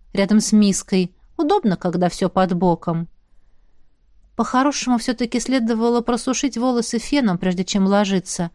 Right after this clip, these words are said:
но у меня просто не осталось на это сил. Я чувствовала себя выжатым лимоном, хотя никаких изнурительных тренировок сегодня не было.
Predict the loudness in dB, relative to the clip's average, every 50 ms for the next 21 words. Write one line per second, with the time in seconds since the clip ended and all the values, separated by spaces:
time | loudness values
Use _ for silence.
0 | -14 _ _ 2 4 4 4 4 4 4 4 4 2 0 -2 -4 -4 -4 -4 -4
1 | -2 0 0 0 -2 -2 -2 -2 -2 -2 -2 -4 -4 -2 -2 -2 -2 -4 -6 -6
2 | -6 -6 -4 0 0 0 0 -2 -4 _ -16 -20 -20 _ _ _ -20 -20 _ _
3 | _ _ _ -6 -2 0 0 0 0 -2 -6 -6 -4 -2 0 2 2 2 0 0
4 | 0 2 2 2 2 2 2 2 2 2 0 0 2 2 4 4 4 4 4 4
5 | 2 2 2 0 -2 -4 -6 -10 _ _ -10 -6 -6 -2 0 2 2 2 2 2
6 | 0 -2 -2 -2 -4 0 0 2 4 4 4 4 2 0 0 0 0 0 0 -2
7 | 0 0 2 2 2 2 2 2 0 -2 -4 -4 -4 -2 0 0 0 0 2 2
8 | 2 2 2 0 0 -2 -2 -2 -4 -4